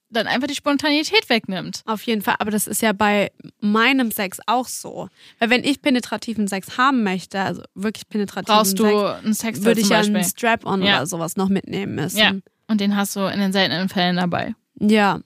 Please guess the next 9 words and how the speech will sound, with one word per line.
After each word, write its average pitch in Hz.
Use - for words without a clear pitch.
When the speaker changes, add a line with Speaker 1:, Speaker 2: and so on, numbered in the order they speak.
Speaker 1:
Wenn 226
ich 226
jetzt 233
so 226
an 214
meinen 220
heteronormativen 220
Sex 233
denke, 226